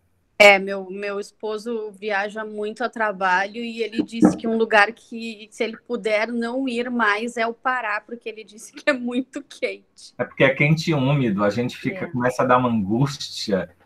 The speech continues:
Speaker 2: Eu sou amazonense, mas eu morei pouco tempo lá. Então,
Speaker 1: Ah.
Speaker 2: quando eu volto lá, meu Deus do céu, primeiro eu não fico na casa da minha família.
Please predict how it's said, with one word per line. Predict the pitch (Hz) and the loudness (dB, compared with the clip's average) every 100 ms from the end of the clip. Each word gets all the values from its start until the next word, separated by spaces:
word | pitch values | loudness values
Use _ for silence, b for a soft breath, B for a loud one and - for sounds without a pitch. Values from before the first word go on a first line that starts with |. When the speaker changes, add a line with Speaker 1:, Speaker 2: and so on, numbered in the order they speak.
| - | -8
Speaker 2:
Eu | 113 | 2
sou | - | 6
amazonense, | 143 147 143 147 113 123 135 - | 8 8 8 8 8 4 2 0
mas | 107 107 | 0 2
eu | 113 | 4
morei | 117 120 113 | 6 6 4
pouco | 131 135 | 4 2
tempo | - 117 117 104 | 0 -2 -2 2
lá. | 95 92 - b b b b 214 | 4 4 2 b b b b 0
Então, | 220 214 233 190 | 2 6 4 2
Speaker 1:
Ah. | _ _ _ | _ _ _
Speaker 2:
quando | - 127 123 | 2 6 6
eu | 120 | 6
volto | 110 127 165 202 - 135 | 8 10 10 6 2 4
lá, | 123 139 151 | 8 10 8
meu | 131 143 160 | 6 4 4
Deus | 139 160 | 6 4
do | 156 | 4
céu, | 156 - 127 131 131 113 - _ _ _ _ | -2 -2 2 6 6 4 -4 _ _ _ _
primeiro | 127 127 147 | 0 2 6
eu | 151 | 8
não | 143 156 | 8 4
fico | 170 156 | 0 -2
na | 147 131 | 2 2
casa | - 135 135 127 | 6 6 8 6
da | 120 | 4
minha | 120 120 | 4 0
família. | - 120 113 110 104 98 92 | -2 -2 0 -2 -2 -2 -4